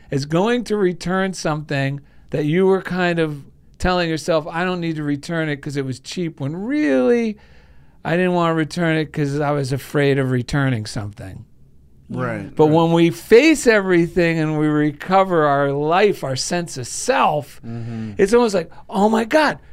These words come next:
Speaker 1: Ed, you're not gonna believe who I met, uh,
Speaker 2: Right.
Speaker 1: over at the Home Depot. And I
Speaker 2: Mm-hmm.
Speaker 1: wasn't gonna return this 'cause it was only a few bucks and I didn't wanna deal with returning," which meant I'm
Speaker 2: Yeah.
Speaker 1: afraid of returning it.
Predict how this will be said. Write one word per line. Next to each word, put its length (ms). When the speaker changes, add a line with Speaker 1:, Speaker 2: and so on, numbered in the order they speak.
Speaker 1:
Ed, 360
you're 140
not 180
gonna 180
believe 360
who 180
I 120
met, 440
uh, 40
Speaker 2:
Right. 680
Speaker 1:
over 240
at 120
the 100
Home 240
Depot. 380
And 120
I 80
Speaker 2:
Mm-hmm. 80
Speaker 1:
wasn't 260
gonna 120
return 500
this 180
'cause 180
it 40
was 120
only 200
a 40
few 220
bucks 420
and 100
I 120
didn't 160
wanna 240
deal 360
with 120
returning," 600
which 200
meant 300
I'm 140
Speaker 2:
Yeah. 60
Speaker 1:
afraid 480
of 100
returning 640
it. 240